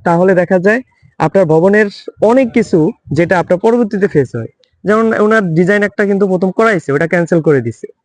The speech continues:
এখন নতুন করে আবার আমরা ডিজাইনটা করতেছি। তো সবাই ভবন করার ক্ষেত্রে অবশ্যই একটু সচেতন থাকবেন, একটু কেয়ারফুলি থাকবেন।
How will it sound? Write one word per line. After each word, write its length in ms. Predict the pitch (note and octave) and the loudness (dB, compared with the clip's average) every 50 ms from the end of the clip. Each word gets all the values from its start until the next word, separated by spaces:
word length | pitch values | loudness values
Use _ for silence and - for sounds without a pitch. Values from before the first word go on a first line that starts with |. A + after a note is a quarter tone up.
| _ - | _ -8
এখন 160 | D#3+ F3 F#3 F3+ | -6 -4 -2 -2
নতুন 200 | F#3 F#3+ A3 G3+ | 0 0 0 0
করে 160 | G3 A3+ A3 | 0 0 0
আবার 240 | A3 F3 D#3+ E3 E3 | 0 0 0 0 0
আমরা 240 | D3+ C#3+ C#3+ D#3+ F#3+ | 0 -2 -2 -2 -2
ডিজাইনটা 380 | E3+ C#3+ C3 C3+ C3+ C3 C3+ B2+ | -2 -2 -2 -2 -4 -4 -4 -4
করতেছি। 460 | - C3 A#2+ - B2+ B2 - - - - _ _ _ _ _ _ _ _ _ | -4 -6 -6 -6 -8 -10 -8 -10 -14 -16 _ _ _ _ _ _ _ _ _
তো 80 | - F3 | -4 -2
সবাই 340 | D#3+ G3+ G3+ G3+ A#3 A#3+ A#3+ | 0 0 2 2 2 0 0
ভবন 340 | F#3 D#3 D#3+ F3 G3 G3+ | 0 0 0 2 0 0
করার 180 | F#3+ G#3 G3+ G3 | 2 2 0 0
ক্ষেত্রে 240 | - F#3+ F3+ - F#3+ | 0 -2 0 0 0
অবশ্যই 320 | E3+ E3+ F#3+ G3 - G#3+ | 0 0 -2 -4 -4 -6
একটু 160 | E3+ - G3+ | -4 -4 -4
সচেতন 480 | G3+ - - D3 C3+ D3+ D#3+ E3 F3+ E3 | -4 -4 -4 -4 -2 -2 -2 -2 -2 -2
থাকবেন, 360 | - D#3+ C#3 C3+ C3+ - F#3 A#3+ - - _ _ - _ | -2 -4 -4 -2 -4 -4 -6 -6 -8 -12 _ _ -20 _
একটু 220 | _ _ - D3+ - | _ _ -8 -4 -2
কেয়ারফুলি 420 | - G3+ G3 F#3+ - G3 F#3+ F#3+ | -2 -2 -2 0 0 0 0 2
থাকবেন। 360 | F3+ - D3 C#3 C#3+ E3 F#3 | 0 0 -2 -2 -2 -2 -4